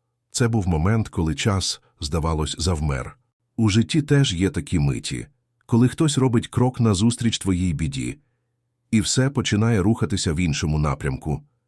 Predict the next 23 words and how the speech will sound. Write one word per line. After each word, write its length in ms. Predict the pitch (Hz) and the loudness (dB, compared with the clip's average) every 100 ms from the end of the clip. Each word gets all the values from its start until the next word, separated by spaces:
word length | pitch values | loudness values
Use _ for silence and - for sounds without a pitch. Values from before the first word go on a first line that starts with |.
| _ _ _ _ _ - | _ _ _ _ _ -10
Саме 320 | - 107 101 | 0 2 2
тому 300 | - 107 143 | 2 2 4
важливо 360 | 113 87 110 104 | 2 2 2 4
навчитися 640 | 92 - 123 127 107 104 | 2 2 0 2 -2 -2
просити 500 | - 90 - 101 101 | -2 -2 0 0 0
про 160 | - 87 | -2 -2
допомогу. 680 | 80 73 69 67 67 60 - _ _ _ _ _ _ _ _ | -2 -2 -2 -2 -4 -8 -10 _ _ _ _ _ _ _ _
У 120 | 113 | -2
приміщенні 680 | 98 120 135 143 - 127 123 | 2 4 4 0 2 2 4
запанувала 600 | 101 104 104 101 101 107 | 2 0 2 2 0 -2
тиша, 540 | 101 - 76 - 67 58 _ _ _ | -4 -2 -2 -2 -6 -8 _ _ _
яку 260 | 85 76 107 | -6 0 2
можна 280 | 98 92 87 | 2 2 0
було 220 | 90 90 | 2 2
майже 320 | 80 92 92 | 2 2 2
відчути 480 | 82 71 - 127 92 | 0 -2 0 2 2
руками. 560 | 80 - 65 58 57 - _ _ _ _ _ _ - | -2 -4 -6 -6 -10 -16 _ _ _ _ _ _ -4
Люди 240 | 85 123 117 | 2 4 4
у 100 | 110 | 4
черзі 360 | 127 113 92 | 2 2 2
продовжували 680 | 73 104 110 101 78 71 69 | 2 2 2 2 0 -2 -2
свої 260 | - 76 69 | -2 -2 -4
справи, 420 | - 120 117 | -2 -2 0